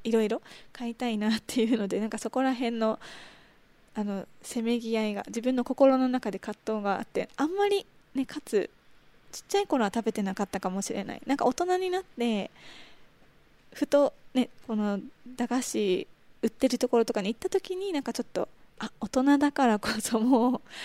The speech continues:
う、惜しみなくね、買えるな、みたいな感じのがありましたね。懐かしい。えー、そして、あ、沖縄大好きさんもありがとうございます。そして、秀樹金子さんも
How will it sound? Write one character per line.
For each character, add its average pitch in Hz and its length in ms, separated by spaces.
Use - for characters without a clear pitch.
う、 - 40
惜 214 60
し - 180
み 240 140
な 240 120
く 220 340
ね、 202 100
買 220 240
え 214 60
る 214 80
な、 214 160
み 214 140
た 185 100
い 190 60
な 220 100
感 226 220
じ 226 100
の 214 100
が 190 100
あ 196 40
り 190 100
ま 196 160
し - 40
た - 120
ね。 - 160
懐 220 260
か 214 160
し - 120
い。 - 180
え 226 580
ー、 220 40
そ 240 160
し - 60
て、 - 220
あ、 277 140
沖 - 180
縄 381 100
大 370 160
好 - 80
き - 100
さ 262 120
ん 220 100
も - 180
あ 214 40
り 233 80
が 233 80
と 214 120
う 196 40
ご 190 120
ざ 196 120
い 196 80
ま 185 300
す。 - 160
そ 254 120
し - 60
て、 254 120
秀 330 240
樹 - 180
金 240 300
子 247 160
さ 226 240
ん 208 160
も 202 160